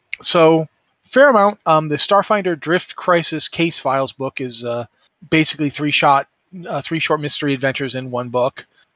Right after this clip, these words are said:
Kinda similar to Radiant Citadel, but just, just three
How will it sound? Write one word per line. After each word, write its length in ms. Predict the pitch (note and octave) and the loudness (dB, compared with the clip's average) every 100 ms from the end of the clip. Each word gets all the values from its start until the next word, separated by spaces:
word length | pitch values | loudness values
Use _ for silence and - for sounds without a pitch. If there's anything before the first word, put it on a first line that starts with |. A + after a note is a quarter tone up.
| - | -6
Kinda 260 | - C#4 B3+ | 0 2 2
similar 420 | - F#3+ F#3 E3 | 2 2 2 2
to 480 | - D#3 C#3 B2+ B2 | 0 0 0 -4 -10
Radiant 400 | E3 D3+ D3 C#3+ | -6 -2 0 -2
Citadel, 360 | - C#3 C3+ B2+ | -4 -4 -2 -2
but 160 | A#2+ B2+ | -4 -6
just, 460 | C#3 B2 - - - _ _ C#3+ | -4 -2 -4 -6 -14 _ _ _
just 200 | - C3+ | -10 -10
three 240 | - C3+ | -6 -6